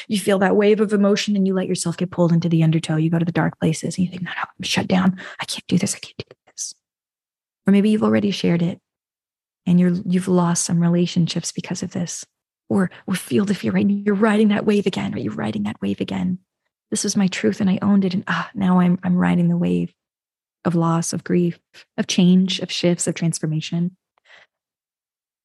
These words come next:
I want you to think about your own wave. And my adventure challenge to you is I want you to draw it out. What is the wave that you are riding right now? And I'm not kidding with you. I want you to literally draw it out.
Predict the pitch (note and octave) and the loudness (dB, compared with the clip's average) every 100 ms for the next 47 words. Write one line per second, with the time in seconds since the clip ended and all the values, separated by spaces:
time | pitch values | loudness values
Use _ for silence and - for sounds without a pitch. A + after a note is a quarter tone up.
0 | F#3+ F#3 F#3+ G3 G#3 A#3+ B3+ - F#3+ F#3 | 0 2 4 2 2 0 -2 2 2 0
1 | F3+ E3 E3 - _ _ _ _ _ _ | -2 0 0 -4 _ _ _ _ _ _
2 | _ _ _ _ _ _ _ _ _ F3 | _ _ _ _ _ _ _ _ _ 0
3 | - - F#3+ G#3+ A3+ E3+ D#3 D3+ D3+ D3+ | 0 2 4 4 4 4 2 0 -2 -4
4 | - - D#3+ E3 D#3 D#3 F#3 A3 - F#3+ | -6 0 2 4 2 2 0 0 -4 0
5 | A3+ A3 F#3 E3+ E3 - D#3 D#3+ G3 - | 0 -2 -2 -2 -2 -4 -2 0 0 0
6 | A#3+ D#3 D#3+ D#3+ G3 E3 D#3+ E3+ - _ | -4 -2 0 0 0 0 -4 -6 -8 _
7 | _ _ - F#3 F#3+ A#3+ A#3 A#3+ F3+ F3+ | _ _ 0 2 2 -2 0 0 2 2
8 | G#3 F3 - F3 F3 F3+ D#3+ D#3 F#3+ F3 | 2 -2 -4 -2 0 2 2 0 2 2
9 | D#3+ D#3 D#3 D#3+ D#3 F3+ F3 F#3 F3+ G3+ | 0 -2 -4 -4 -4 0 2 4 4 0
10 | F3+ D#3 D#3 D#3 D3+ - D#3 F3+ - - | -4 -4 -2 -2 -4 -4 -4 -4 -10 -6
11 | E3+ A3 A3 A#3+ - - G#3+ D#3+ E3 E3 | 0 2 2 -2 -4 -2 2 2 2 0
12 | G3 - E3 F3 G#3 - | -2 -2 0 0 0 -2